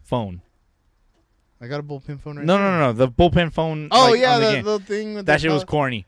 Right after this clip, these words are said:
Speaker 2: That was stupid.
Speaker 1: That was dumb. Get,
Speaker 2: Like, I don't
Speaker 1: get
Speaker 2: care
Speaker 1: outta
Speaker 2: about
Speaker 1: here.
Speaker 2: that. I
Speaker 1: They
Speaker 2: don't
Speaker 1: did
Speaker 2: care
Speaker 1: it
Speaker 2: about
Speaker 1: like,
Speaker 2: that.
Speaker 1: they only showed it, like, one time.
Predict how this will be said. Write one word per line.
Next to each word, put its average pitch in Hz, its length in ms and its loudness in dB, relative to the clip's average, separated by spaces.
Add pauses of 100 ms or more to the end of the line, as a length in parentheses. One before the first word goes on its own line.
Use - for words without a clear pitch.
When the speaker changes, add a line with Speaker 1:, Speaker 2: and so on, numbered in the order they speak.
(140)
Speaker 2:
That 160 80 -8
was 156 120 -8
stupid. 113 360 -14
Speaker 1:
That 143 80 2
was 143 160 2
dumb. 117 260 -2
Get, 156 200 0
Speaker 2:
Like, 151 80 -6
I - 20 -4
don't 175 100 0
Speaker 1:
get 214 80 2
Speaker 2:
care 214 100 4
Speaker 1:
outta 202 120 2
Speaker 2:
about 185 40 0
Speaker 1:
here. 196 140 0
Speaker 2:
that. 180 40 0
I 180 40 0
Speaker 1:
They - 0 -
Speaker 2:
don't 165 80 -2
Speaker 1:
did 180 120 2
Speaker 2:
care 202 80 4
Speaker 1:
it 202 40 2
Speaker 2:
about 190 60 0
Speaker 1:
like, 165 240 2
Speaker 2:
that. 143 180 -20
Speaker 1:
they 151 240 0
only 165 200 -4
showed 143 220 -2
it, 135 40 -2
like, 123 160 -4
one 127 180 -4
time. 127 340 -4